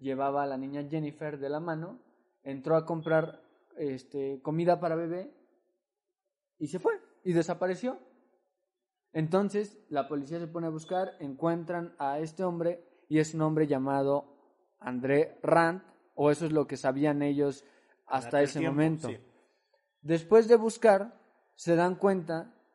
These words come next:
Speaker 1: que André Rand en, realmente se llama Frank Rashan, y es un hombre, eh, bastante extraño. Les voy a enseñar la foto por aquí para que ustedes lo, lo, lo puedan ver.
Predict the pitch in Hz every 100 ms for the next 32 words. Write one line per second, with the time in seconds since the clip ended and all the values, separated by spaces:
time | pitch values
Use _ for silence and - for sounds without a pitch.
0 | _ _ - 139 131 135 - 139 143 156
1 | 180 175 175 175 - - 131 135 147 151
2 | 147 143 135 139 135 143 139 143 - -
3 | 135 151 175 208 339 - _ _ _ _
4 | _ - 151 156 175 170 170 165 165 170
5 | 165 - _ _ _ - - - 104 -
6 | - - 131 127 151 156 175 156 127 -
7 | 147 151 185 226 127 151 156 139 143 139
8 | 147 143 131 117 139 143 127 120 - 139
9 | 131 - 127 127 131 127 147 143 135 147
10 | 196